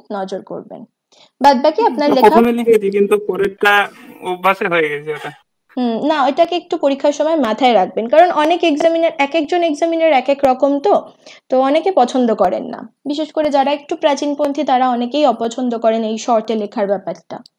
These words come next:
Speaker 1: দরকার নেই লেখার, পরীক্ষায় অ্যাভয়েড করব আমরা। তো এই মোটামুটি আপনার লেখা মোটামুটি ভালো হয়েছিল, গ্রামাটিক্যাল মিস্টেক কমই আছে, মানে একদম বেসিক মিস্টেক যেগুলো, সেরকম খুব একটা কিছু নেই এখানে, টেন্সের একটা গন্ডগোল ছাড়া।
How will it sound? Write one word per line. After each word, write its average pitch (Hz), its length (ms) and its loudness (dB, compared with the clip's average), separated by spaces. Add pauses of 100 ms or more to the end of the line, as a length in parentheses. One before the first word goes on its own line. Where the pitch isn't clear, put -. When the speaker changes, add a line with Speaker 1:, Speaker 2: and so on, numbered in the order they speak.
(460)
Speaker 1:
দরকার 311 320 4
নেই 214 180 0
লেখার, 196 300 -4
পরীক্ষায় 226 380 -4
অ্যাভয়েড 208 320 -2
করব 190 300 -6
আমরা। 170 260 -12 (1400)
তো 285 80 6
এই 277 140 4
মোটামুটি 277 480 2
আপনার 320 280 2
লেখা 285 240 2
মোটামুটি 294 380 0
ভালো 247 360 2
হয়েছিল, 185 480 -2 (320)
গ্রামাটিক্যাল 277 580 4
মিস্টেক 302 440 -2
কমই 262 400 4
আছে, 277 320 -2
মানে 262 280 0 (100)
একদম 247 380 2
বেসিক 247 420 -2
মিস্টেক 294 440 -4
যেগুলো, 277 380 -2
সেরকম 269 440 -2
খুব 277 140 0
একটা 269 180 -2
কিছু 262 280 -6
নেই 240 260 -2
এখানে, 240 280 -4
টেন্সের 233 380 -4
একটা 220 220 -4
গন্ডগোল 208 460 0
ছাড়া। 196 460 -4